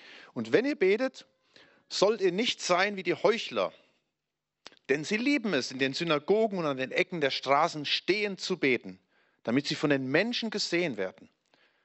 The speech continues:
Wahrlich, ich sage euch, sie haben ihren Lohn dahin. Wenn du aber betest, so geh in deine Kammer“, oder Luther sagt, in dein Kämmerlein, „und nachdem du deine Tür geschlossen hast, bete zu deinem Vater, der im Verborgenen ist.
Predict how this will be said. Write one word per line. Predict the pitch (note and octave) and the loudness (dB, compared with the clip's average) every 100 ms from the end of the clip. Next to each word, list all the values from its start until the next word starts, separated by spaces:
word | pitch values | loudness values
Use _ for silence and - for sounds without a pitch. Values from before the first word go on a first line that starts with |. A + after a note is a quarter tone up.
| _ | _
Wahrlich, | A2+ E3+ E3+ C#3 | 4 4 2 -6
ich | C3 | -2
sage | B2+ A#2+ B2 | 2 2 2
euch, | A2 A2+ | -2 -2
sie | A#2 | -2
haben | A#2 A#2 | -2 -2
ihren | A2 | 0
Lohn | A2 A2 | 0 0
dahin. | G#2+ G2 F#2+ - _ _ _ _ _ | -2 -4 -10 -14 _ _ _ _ _
Wenn | A2+ A3 | 0 0
du | C#4+ | 0
aber | B2+ A2 G#2 | 0 0 0
betest, | - G2 F#2 - | 0 -2 -2 -8
so | - A#2 | -8 -2
geh | C#3 G#3+ B3 _ _ _ | 0 0 -4 _ _ _
in | A#2 | -6
deine | G#2 F#2+ F#2 | -2 -2 0
Kammer“, | - D#3+ G#3 A#3+ - _ _ | 2 2 2 0 -6 _ _
oder | - A2+ | -6 -4
Luther | B2+ G#2+ | 0 -2
sagt, | G2 - | -2 -8
in | F#2 | -10
dein | E2+ | -2
Kämmerlein, | - F#3+ F#3 F3+ F#3+ F#3 _ _ _ _ - - - _ | 0 2 2 2 0 -4 _ _ _ _ -20 -20 -20 _
„und | A#2 | -4
nachdem | B2+ G3 C4+ | 0 0 0
du | A#3 | 2
deine | F#3 D#3 | 2 0
Tür | - F#3 | -2 0
geschlossen | F3 C#3 - E3 C#3+ A#2 | 0 -2 -2 0 -2 0
hast, | A#2 - - | 0 -2 -2
bete | D3 F3 F#3 | 2 2 0
zu | - B2+ | -8 -6
deinem | G#2 G#2+ | -4 -6
Vater, | G2 B2 C#3 D3 E3 D3+ - | -4 0 0 2 -2 -4 -4
der | A#2 | -4
im | A#2+ | -2
Verborgenen | A2+ - F#2+ G#2+ G#2 F#2 | -2 0 -2 -2 -10 -12
ist. | F2+ - | -14 -14